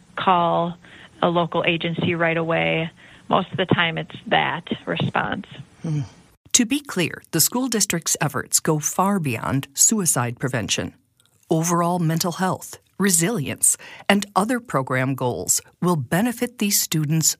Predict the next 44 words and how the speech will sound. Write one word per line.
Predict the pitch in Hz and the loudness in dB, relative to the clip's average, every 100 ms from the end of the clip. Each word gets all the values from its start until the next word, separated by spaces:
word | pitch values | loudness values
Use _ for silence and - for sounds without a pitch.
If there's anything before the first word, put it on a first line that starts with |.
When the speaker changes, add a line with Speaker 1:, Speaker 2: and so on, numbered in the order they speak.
| - | -4
Speaker 2:
for | - 156 | -2 0
life. | 135 127 - - - - _ _ _ _ _ - - - | 0 0 -2 -12 -16 -20 _ _ _ _ _ -20 -20 -6
Speaker 1:
So | 247 | -2
our | 254 269 254 | 0 0 0
ultimate | 208 220 208 170 | -2 0 -2 0
goal | 170 175 170 165 | 2 2 2 0
is | 165 165 | -2 0
that | 165 - | -2 -2
students | - 196 196 - | -2 0 -2 -2
will | 180 | -4
graduate | 165 160 170 196 220 220 | 0 0 0 0 -2 -2
high | 202 202 - | 0 -2 -2
school | - 202 | 0 0
and | 180 175 | 0 -2
become, | 175 - 175 170 170 - - - - - - | -4 -2 0 -2 -4 -10 -20 -20 -20 -8 -4
um, | 156 156 | -2 -2
good | - 190 175 | 0 0 0
citizens, | - 170 160 - - 151 - - | 0 0 -2 -6 -8 -10 -10 -10
you | 190 | -4
know, | 170 160 | -2 -2
that | 165 | -2
they'll | 175 170 | -2 -2
be | 165 | -4
kind | - - 175 175 | -4 -2 -2 -2
and | 165 160 | -4 -6
caring | - 170 170 170 175 175 - - - - | -4 -2 -2 -2 -4 -6 -12 -20 -20 -2
of | 180 165 156 156 | 0 2 0 0
their, | 160 151 151 151 - | 0 0 -2 -4 -4
of | 156 151 | -4 -2
their | 151 147 - - - | -4 -4 -8 -18 -6
peers, | 220 208 202 202 196 | 0 2 2 0 -2
of | 175 160 | -2 -2
their | 156 156 | -4 -6
colleagues, | - 196 190 196 190 190 - | -2 0 2 0 -2 -4 -8
that, | 190 175 | -10 -4
that, | 170 - | -4 -2
that | 180 175 | -2 0
they'll | 180 | -2
be | 170 165 | 0 -2
able | 170 170 | -2 -4
to | - 175 | -4 -2
emotionally | 165 160 165 - 175 160 | -2 -2 -2 -4 -2 -2
regulate | 156 156 156 175 185 196 | -2 -2 -2 -2 -2 -2
themselves | 208 202 - 208 208 | -4 -4 0 0 0